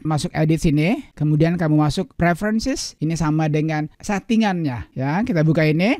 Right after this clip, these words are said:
Nah, di sini, teman-teman, yang paling perlu sekali kamu lihat sini, ya. Ini inputnya,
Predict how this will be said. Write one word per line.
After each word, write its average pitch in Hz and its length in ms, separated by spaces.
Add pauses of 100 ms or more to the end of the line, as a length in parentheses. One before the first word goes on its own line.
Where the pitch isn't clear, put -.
(160)
Nah, 139 160
di 131 80
sini, 156 160
teman-teman, 175 560
yang 147 240
paling 156 240
perlu 156 240
sekali 160 320
kamu 151 240
lihat 147 100
sini, 160 220
ya. 160 240 (240)
Ini 151 480
inputnya, 170 960